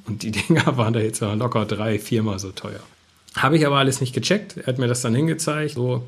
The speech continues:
„Hier bitte unterschreiben“, habe ich dann gemacht. Und dann habe ich auch tatsächlich das Ding die ersten sechs Jahre gar nicht mehr beachtet.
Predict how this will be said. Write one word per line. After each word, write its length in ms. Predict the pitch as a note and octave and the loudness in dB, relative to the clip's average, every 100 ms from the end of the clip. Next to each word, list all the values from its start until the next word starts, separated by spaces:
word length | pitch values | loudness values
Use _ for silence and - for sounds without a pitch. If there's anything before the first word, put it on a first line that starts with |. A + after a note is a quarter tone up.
| G#3 | -2
„Hier 180 | C3 B2 | 0 2
bitte 140 | A#2 | 2
unterschreiben“, 560 | G#2+ A2 - C#3 C#3 A#2+ | 0 -2 -2 -2 -2 -2
habe 120 | A2 | -2
ich 60 | |
dann 140 | A2 G#2 | -4 -4
gemacht. 340 | G#2 C#3 D3 - - - - - - _ - | -2 -2 -4 -12 -20 -20 -20 -20 -20 _ -4
Und 140 | A#2 | 2
dann 180 | B2+ C3 | 4 4
habe 160 | D#3+ F#3+ | 2 2
ich 140 | - | 2
auch 400 | - C#3 D3 - - _ | 0 0 0 -6 -20 _
tatsächlich 540 | - A#2+ D3+ C#3 D3+ | -6 0 0 0 -2
das 240 | - D3 - | -2 -4 0
Ding 420 | C3+ C#3 C#3+ D#3 - - | 0 2 0 -4 -12 -4
die 100 | A#2 | -2
ersten 260 | B2+ - C3+ | -2 -2 -2
sechs 220 | C3 - | -2 -2
Jahre 240 | C3 B2 | 0 0
gar 240 | A2+ A#2+ C#3+ | 2 0 0
nicht 180 | D3+ | -4
mehr 120 | C#3+ C#3 | -2 -2
beachtet. 500 | C3 A#2+ - - | -2 -6 -8 -12